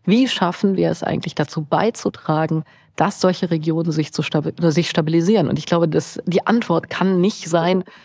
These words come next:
weniger internationale Kooperation und jeder macht, äh, U S A first, Germany first, Italy first, sondern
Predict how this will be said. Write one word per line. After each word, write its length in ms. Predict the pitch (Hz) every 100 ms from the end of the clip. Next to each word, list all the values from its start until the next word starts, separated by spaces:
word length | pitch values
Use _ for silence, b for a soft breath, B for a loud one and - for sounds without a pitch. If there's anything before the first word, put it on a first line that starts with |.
| B B B
weniger 640 | 165 208 269 233 156 143
internationale 800 | - 160 170 147 - 156 143 147
Kooperation 800 | - 151 147 147 143 160 185 -
und 220 | 170 165
jeder 280 | 175 180 160
macht, 360 | 156 156 -
äh, 240 | - 160 156
U 200 | - 175
S 160 | 160
A 160 | 156 165
first, 500 | - 165 165 160 -
Germany 380 | 170 175 170 160
first, 480 | - 165 165 160
Italy 320 | 139 190 226 226
first, 380 | - 240 262
sondern 280 | - 202 196